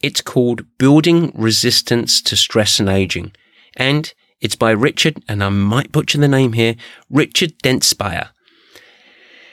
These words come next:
So, I've got to admit, I've only just begun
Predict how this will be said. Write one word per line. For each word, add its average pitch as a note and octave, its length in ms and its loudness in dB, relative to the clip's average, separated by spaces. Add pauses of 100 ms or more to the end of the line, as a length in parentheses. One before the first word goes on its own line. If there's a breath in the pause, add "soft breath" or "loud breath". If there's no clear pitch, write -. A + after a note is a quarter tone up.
(460 soft breath)
So, - 300 0 (880)
I've - 160 -6
got D#3 100 0
to E3 120 4
admit, D#3 300 2 (200)
I've A2+ 120 -2
only C3 180 2
just - 240 -2
begun A#2 440 0